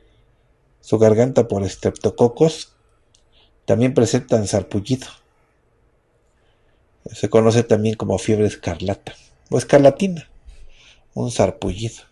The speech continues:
Entonces, pues vamos a abocarnos a resolver eso. Es que a la vez la gente se debilita mucho, ¿eh? Le da miedo, le da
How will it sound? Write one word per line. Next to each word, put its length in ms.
Entonces, 720
pues 120
vamos 340
a 80
abocarnos 580
a 60
resolver 580
eso. 580
Es 100
que 60
a 40
la 60
vez 320
la 140
gente 280
se 340
debilita 500
mucho, 360
¿eh? 140
Le 100
da 140
miedo, 360
le 180
da 360